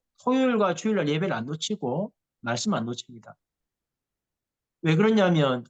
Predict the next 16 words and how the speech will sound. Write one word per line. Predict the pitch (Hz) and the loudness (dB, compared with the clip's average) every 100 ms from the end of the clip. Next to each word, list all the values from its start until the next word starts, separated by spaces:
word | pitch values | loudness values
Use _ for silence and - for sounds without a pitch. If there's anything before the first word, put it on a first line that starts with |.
| - | -6
예배하는 | 139 170 220 311 269 262 254 | 0 2 2 0 0 0 0
그 | 175 | -2
시간에 | 160 240 208 156 165 220 254 _ _ _ | -4 -2 -2 -2 -2 -2 -6 _ _ _
하나님이 | - 254 240 208 185 | -6 -4 -2 -2 -2
모든 | 131 110 120 160 | -4 -4 -4 -2
문을 | 190 254 156 | -2 -2 -4
여세요. | 92 - 90 _ _ _ _ _ _ _ _ _ _ _ _ _ _ _ _ _ _ | -8 -20 -20 _ _ _ _ _ _ _ _ _ _ _ _ _ _ _ _ _ _
그리고 | - 233 226 | -2 2 4
여러분이 | 240 254 233 226 208 196 | 4 2 2 2 2 2
예배 | 202 226 226 | 2 -2 -2
때 | 196 | -4
받은 | 185 202 208 | -2 -4 -2
말씀 | 160 139 160 180 | -2 -4 -4 -4
가지고 | 185 190 170 151 139 170 | -4 -4 -4 -4 -4 -4
삶 | 202 - 160 | -6 -6 -6
속에서 | 175 226 233 208 151 147 107 | -4 -4 -4 -4 -4 -4 -8